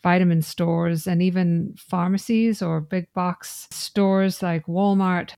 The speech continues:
Now it's been retracted mostly into the online market. And again, like, like Darlene said, it's marketed as a nootropic, an anxiolytic kind of gaba-like drug. So folks will take it either as a pill or a powder that they'll mix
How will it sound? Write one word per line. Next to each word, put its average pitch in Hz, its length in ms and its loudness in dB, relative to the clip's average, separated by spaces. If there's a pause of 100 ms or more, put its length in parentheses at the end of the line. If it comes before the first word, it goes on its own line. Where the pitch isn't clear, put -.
(120)
Now 214 400 6
it's - 180 -4
been 196 220 2
retracted 190 580 -2
mostly 190 440 2
into 180 280 0
the 151 360 0 (160)
online 175 520 2
market. 190 600 -2 (120)
And 180 140 2
again, 190 320 2
like, 175 180 0 (160)
like 175 220 0
Darlene 175 400 4
said, 185 260 2
it's - 240 -2
marketed 185 400 2
as 160 140 2
a 160 60 2
nootropic, 170 920 0
an 165 160 -2
anxiolytic 165 800 0
kind 156 220 -2
of 151 200 -4
gaba-like 160 920 2
drug. 147 460 -2 (120)
So 185 340 2
folks 208 420 0
will 180 80 -2
take 226 300 2
it 185 60 -2
either 170 220 4
as 160 140 2
a 160 60 -2
pill 165 120 0
or 156 140 2
a 147 40 2
powder 165 440 0
that 151 160 0
they'll 156 180 2
mix 165 460 0